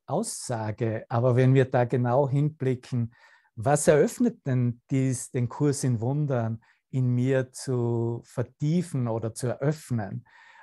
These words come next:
Was brauche ich denn als eine Fakultät in meinem Geist, dass ich damit überhaupt Erfolg haben kann? Und das ist, wofür wir uns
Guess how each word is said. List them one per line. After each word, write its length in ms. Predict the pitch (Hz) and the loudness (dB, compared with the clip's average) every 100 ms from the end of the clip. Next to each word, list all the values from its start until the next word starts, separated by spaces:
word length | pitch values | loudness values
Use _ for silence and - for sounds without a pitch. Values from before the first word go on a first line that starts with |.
| _ | _
Was 300 | 123 139 131 | 0 2 2
brauche 480 | - - 160 254 - | 0 4 6 6 2
ich 180 | 135 - | -2 -2
denn 200 | 113 117 | -2 -2
als 260 | - 127 143 | -2 0 2
eine 160 | 127 | 2
Fakultät 1000 | 117 127 - 135 117 - 175 170 113 - _ | 0 -2 -2 -4 -2 -2 0 2 -2 -6 _
in 160 | 131 127 | 0 2
meinem 340 | 120 120 120 | 0 0 -2
Geist, 440 | 117 110 127 - | -2 -2 -2 -2
dass 160 | 131 117 | -6 -4
ich 120 | 127 | -4
damit 300 | - 123 131 | 2 2 2
überhaupt 340 | 135 135 127 - | 0 0 0 -2
Erfolg 420 | 117 - 196 - | -6 -4 -6 -6
haben 220 | 98 101 | -6 -6
kann? 340 | - 110 117 117 _ _ _ _ _ _ _ _ _ _ _ _ _ _ | -8 -10 -10 -14 _ _ _ _ _ _ _ _ _ _ _ _ _ _
Und 220 | 123 117 | -2 4
das 200 | 147 175 | 4 6
ist, 200 | 220 165 | 4 4
wofür 560 | 147 117 - 160 160 156 | 4 2 2 4 4 6
wir 220 | 135 131 | 6 6
uns 380 | 127 120 - - | 4 2 -2 -14